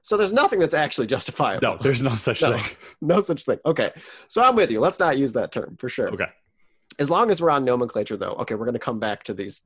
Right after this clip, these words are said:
Speaker 1: uh, two reasons why your definition is
Speaker 2: Sure.
Speaker 1: better. But as long as we're on nomenclature, you use the word unprovable to mean, you know, Popper's wrong.
Speaker 2: Right.
Speaker 1: You can't, well, not Popper. Popper was the, anyway, point is,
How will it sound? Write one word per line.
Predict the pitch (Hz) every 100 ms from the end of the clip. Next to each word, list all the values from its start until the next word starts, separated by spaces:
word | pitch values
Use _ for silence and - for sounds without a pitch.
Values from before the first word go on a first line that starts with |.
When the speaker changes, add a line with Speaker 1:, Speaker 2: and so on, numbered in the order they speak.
| _
Speaker 1:
uh, | 92 - -
two | 127
reasons | 110 104 104 101
why | 104
your | 90 98 101
definition | 101 98 90 92 95
is | -
Speaker 2:
Sure. | -
Speaker 1:
better. | - 73
But | 90 - _ _ -
as | 113
long | 170
as | 160
we're | 143
on | 117
nomenclature, | 110 127 127 135 139 143 151 _ _ _ -
you | 120
use | 123 151 170
the | 151
word | 123 135 131 131 131 _ _ _ _ _ 123
unprovable | 170 180 120 92 85 110 _ _ _ _ _ _ _ _ _ _ _
to | -
mean, | 113 107 104 101 -
you | -
know, | 107 85 _ _
Popper's | 135 117 110 104
wrong. | 104 87
Speaker 2:
Right. | 110 82
Speaker 1:
You | 110
can't, | 87 _ _ _
well, | -
not | 107 85
Popper. | - - 76
Popper | 101 90
was | 73 78
the, | - 76 73 _
anyway, | - 127 -
point | 190 165
is, | 120